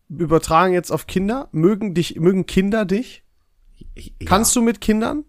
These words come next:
Speaker 2: Ja, Mann.
Speaker 1: Ehrlich?
Speaker 2: Ja, Kinder und ich sind so.
Speaker 1: Weil du die anlügen kannst, ohne dass die es merken, ne?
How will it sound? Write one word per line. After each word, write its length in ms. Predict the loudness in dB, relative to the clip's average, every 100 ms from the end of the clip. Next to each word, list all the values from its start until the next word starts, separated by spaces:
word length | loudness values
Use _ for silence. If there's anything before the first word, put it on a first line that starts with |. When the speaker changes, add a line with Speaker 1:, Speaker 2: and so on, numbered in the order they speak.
| -10
Speaker 2:
Ja, 300 | -8 -8 -8
Mann. 240 | -12 -16 -20 _ 4
Speaker 1:
Ehrlich? 460 | 6 6 2 -2 _ _
Speaker 2:
Ja, 460 | -12 -8 -6 -6 -10 -10
Kinder 260 | -4 -2 -2
und 100 | -4
ich 120 | -6
sind 180 | -8 -8
so. 320 | -6 -6 -6
Speaker 1:
Weil 140 | -2 0
du 100 | 0
die 160 | 2
anlügen 360 | 2 2 2 0
kannst, 260 | 0 0 0
ohne 180 | 0
dass 140 | 0 0
die 100 | -2
es 100 | 0
merken, 340 | 0 0 -2
ne? 220 | -2 -4